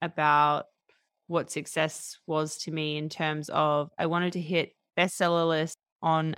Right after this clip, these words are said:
Amazon for the categories that I really cared about. And the categories that I really cared about were women in business, e-commerce, maybe, like, small business or something like that. And then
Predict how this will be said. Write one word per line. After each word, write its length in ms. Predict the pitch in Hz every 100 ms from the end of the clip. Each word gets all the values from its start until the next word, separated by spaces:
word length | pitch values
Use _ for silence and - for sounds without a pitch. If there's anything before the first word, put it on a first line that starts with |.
| -
Amazon 880 | 160 156 156 160 156 156 156 160 156 _ _ _ _ _ _ _ _
for 80 | 190
the 100 | 180
categories 540 | 180 180 170 170 170 160
that 120 | 156
I 40 |
really 260 | 151 147 143
cared 300 | - 147 -
about. 340 | - - -
And 100 | 180
the 60 | 165
categories 520 | - 175 175 170 165
that 100 | 160
I 20 |
really 240 | 156 156 156
cared 220 | 165 151
about 280 | 151 147 -
were 440 | 156 147 147 - -
women 300 | 190 196 208
in 160 | 208
business, 1000 | 190 170 165 170 165 165 165 - - - - _ _ _ _ _ _ -
e-commerce, 1200 | 202 202 - 175 170 165 165 165 165 - - - _ _ _
maybe, 320 | 185 185 202 202
like, 180 | 196
small 460 | - - 185 175 180
business 960 | 180 190 185 208 214 208 - - - - _ _ _ _ _
or 100 | 196
something 360 | 180 196 185 196
like 220 | 190 185
that. 340 | 185 185 190 - -
And 180 | 180
then 480 | 175 165 160 160 160